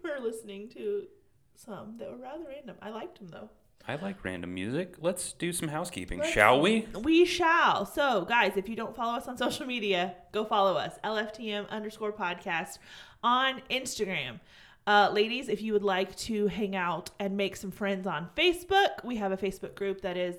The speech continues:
Speaker 1: a private community for <laughs> you guys. It is, uh, L F T M Community on Facebook. Number three, go sign up for our newsletter if you haven't already.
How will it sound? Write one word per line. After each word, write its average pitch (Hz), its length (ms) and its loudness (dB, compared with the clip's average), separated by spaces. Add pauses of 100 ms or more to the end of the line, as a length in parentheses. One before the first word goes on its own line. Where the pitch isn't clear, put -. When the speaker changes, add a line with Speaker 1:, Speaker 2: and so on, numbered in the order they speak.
Speaker 1:
a 170 320 -4 (480)
private 220 260 0
community 180 380 -4
for 202 140 -6
<laughs> - 20 -2
you 233 180 2
guys. 247 560 0
It 202 160 4
is, 190 260 2
uh, 170 180 0
L 185 140 2
F 185 120 -2
T 196 120 -6
M 175 100 -6
Community 160 560 -10
on 151 320 -6 (160)
Facebook. 330 480 4 (540)
Number 320 220 2
three, 226 500 0 (440)
go 254 240 4
sign 226 280 -2
up - 140 -2
for 196 100 -2
our 170 80 -2
newsletter 160 380 -6
if 165 140 -8
you 170 80 -8
haven't 160 280 -10
already. 175 500 -6